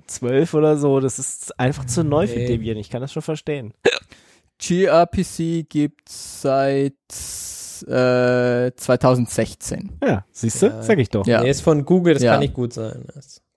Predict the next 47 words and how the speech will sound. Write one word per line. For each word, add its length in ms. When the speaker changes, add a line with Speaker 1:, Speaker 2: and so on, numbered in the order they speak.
Speaker 3:
Ja, 360
das, 260
das, 260
das, 420
das 140
ist 180
neu. 420
Ähm, 260
ich 120
weiß 180
gar 120
nicht, 200
ob's 220
immer 180
noch, 280
ob 160
er, 160
ob's 200
mittlerweile 520
bei 140
einer 160
Foundation 600
ist. 260
Speaker 1:
Doch, 160
doch, 120
Speaker 3:
Das 160
ist 60
eine 100
gute 240
Speaker 1:
G 0
R 40
P 100
C 80
Speaker 3:
Frage. 40
Also, 160
Speaker 1:
ist, 460
äh, 1000
Speaker 3:
es 160
Speaker 1:
Clou-, 100
Speaker 3:
kommt 340
von 220
Speaker 1:
Cloud 220
Speaker 3:
Google, 160
Speaker 1:
Native 140
Speaker 3:
ja. 60
Speaker 1:
Computing 380
Foundation. 460